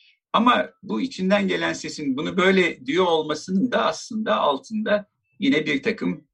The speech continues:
bilinç dışına dair bir hesaplamalar, e, olabileceğini, e, bu, e, bilişsel bilinç dışı, e, çalışmaları ortaya koyuyor.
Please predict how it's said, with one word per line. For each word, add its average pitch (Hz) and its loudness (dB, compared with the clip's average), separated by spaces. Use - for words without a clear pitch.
bilinç 143 0
dışına 127 2
dair 117 0
bir 135 2
hesaplamalar, 131 4
e, 95 -10
olabileceğini, 104 2
e, 110 -6
bu, - 0
e, - 0
bilişsel 123 0
bilinç 127 6
dışı, 113 -2
e, 95 -8
çalışmaları 190 2
ortaya 180 4
koyuyor. 131 4